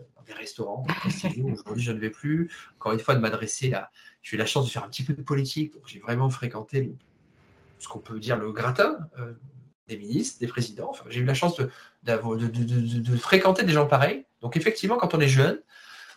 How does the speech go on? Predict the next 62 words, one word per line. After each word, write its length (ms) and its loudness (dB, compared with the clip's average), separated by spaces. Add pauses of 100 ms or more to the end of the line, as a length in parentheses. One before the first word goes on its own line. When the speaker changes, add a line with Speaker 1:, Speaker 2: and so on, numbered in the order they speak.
(140)
Speaker 1:
oh, 280 0
une 100 0
certaine 300 2
ivresse, 440 2
une 80 -16
certaine, 400 -6
et 60 -6
je 120 -14
le 80 -6
répète, 300 -2
on 80 0
perd 180 2
un 120 4
peu 140 -2
peut-être 300 0
de 80 2
modestie 460 -6
d'ailleurs, 320 -4
mais, 160 -4 (320)
mais 100 0
c'est 160 0
vrai 100 4
que 60 -2
c'est 100 -6
quand 120 -2
même 100 2
enivrant 400 4
quand 180 -6
on 40 -10
se 80 -12
retrouve 260 -4
au 80 4
cœur 280 4
du, 520 -2
au 80 -6
cœur 260 2
du, 120 10
Speaker 2:
Mhm. 140 8
Speaker 1:
du 120 -4
moteur, 380 0 (460)
euh, 40 -20 (160)
du 120 -14
moteur, 500 4
que 80 -8
ce 120 -8
soit, 360 -2
euh, 320 -10
dans 120 -10
le 60 -10
privé 420 2
ou 80 2
dans 100 -4
le 60 -12
public, 500 -4 (320)
que 80 -6
ce 120 -4
soit 160 -2
en 60 2
politique 640 0
ou 140 -4
chez 180 -4
Airbus. 360 0